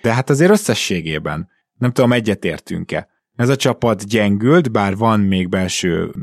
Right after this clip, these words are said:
növekedésre bőven lehetőség, de most így hi-, hirtelen gyengült.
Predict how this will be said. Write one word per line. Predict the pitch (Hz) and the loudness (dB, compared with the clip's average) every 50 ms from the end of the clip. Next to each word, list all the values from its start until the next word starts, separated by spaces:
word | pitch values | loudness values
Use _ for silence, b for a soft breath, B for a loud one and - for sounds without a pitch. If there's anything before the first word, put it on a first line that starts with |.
| 101 101 101 | -4 -2 0
növekedésre | 104 101 95 92 - 98 87 95 92 - - 98 | 0 2 0 0 -2 -4 -4 -4 -4 -4 -2 -4
bőven | 95 95 110 113 113 104 104 95 90 90 | -2 2 2 2 4 2 2 0 0 0
lehetőség, | 90 92 95 101 - - 123 123 - - 147 139 127 117 | -2 -2 -4 -4 -2 -2 -2 0 0 2 2 0 2 0
de | 117 113 | 0 2
most | 113 120 117 104 - - | 2 2 2 0 -2 -4
így | 107 101 95 - | -4 -4 -4 -6
hi-, | - 107 101 92 92 92 90 80 87 90 90 98 | -6 -6 -6 -4 -4 -6 -8 -8 -10 -12 -10 -6
hirtelen | 104 107 104 - - 104 90 87 87 | -4 -4 -4 -4 -4 -4 -2 -2 -2
gyengült. | 90 98 113 131 139 139 147 151 151 147 147 | 0 0 0 0 0 2 4 4 4 2 0